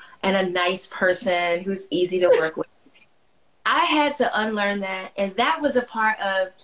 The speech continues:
that was a part of who many of us are raised to be,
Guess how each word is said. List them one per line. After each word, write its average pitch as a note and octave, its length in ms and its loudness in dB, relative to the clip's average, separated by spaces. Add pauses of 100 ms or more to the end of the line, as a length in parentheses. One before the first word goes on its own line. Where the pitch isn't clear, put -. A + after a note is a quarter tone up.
(440)
that B3 300 2
was F#4 140 -2
a C#4+ 80 -6
part C#4 220 2
of A#3+ 100 0
who A#3 360 -2
many C4 360 2
of G#3+ 160 -2
us F3+ 440 -8 (640)
are G3+ 180 0
raised A3 520 -4
to G#3 80 -6
be, F#3+ 400 -4